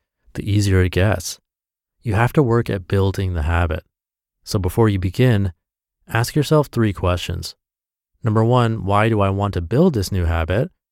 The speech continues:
Number two, why would I be grateful for this new habit? And number three, what do I enjoy when I practice this new habit?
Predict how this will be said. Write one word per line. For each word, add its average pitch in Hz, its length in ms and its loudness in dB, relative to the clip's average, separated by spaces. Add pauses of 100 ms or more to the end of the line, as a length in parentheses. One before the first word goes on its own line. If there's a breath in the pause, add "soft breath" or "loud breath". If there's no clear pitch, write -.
(400)
Number 101 180 -2
two, 139 380 4
why 110 280 0
would 127 140 2
I 123 80 2
be 113 140 -2
grateful 127 540 0
for 175 340 0
this 113 200 -2
new 113 140 0
habit? 101 380 0 (640)
And 113 120 -2
number 110 140 2
three, 127 400 2 (380)
what 135 160 -2
do 170 120 4
I 170 80 4
enjoy 120 540 0
when 107 220 -2
I 92 80 0
practice 117 680 -4
this - 220 -6
new 90 160 2
habit? 82 360 0